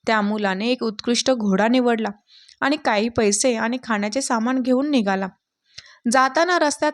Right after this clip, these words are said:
त्याला एक वृद्ध व्यक्ती भेटतो. त्या वृद्ध व्यक्तीने त्या तरुणाला जंगलाच्या दिशेने जाताना पाहिले, तेव्हा त्याने विचारले, "मुला, तू कुठे जात आहेस?" मुलाने उत्तर दिले, "बाबा,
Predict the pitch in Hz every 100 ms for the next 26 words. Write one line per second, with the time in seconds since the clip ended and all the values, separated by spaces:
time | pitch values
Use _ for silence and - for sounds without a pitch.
0 | 302 285 254 254 269 226 254 247 294 254
1 | - 269 247 208 - 185 - _ _ -
2 | 208 202 220 208 233 202 208 226 220 214
3 | 262 254 226 214 220 233 220 196 202 214
4 | 247 247 254 262 226 190 220 262 262 240
5 | 202 190 - _ - - - - 277 311
6 | 339 349 349 294 254 254 240 226 208 208
7 | _ _ - 247 285 302 330 311 254 262
8 | 233 190 196 185 185 - _ _ _ _
9 | 202 196 190 220 - - - 220 226 190
10 | - _ _ - 202 190 185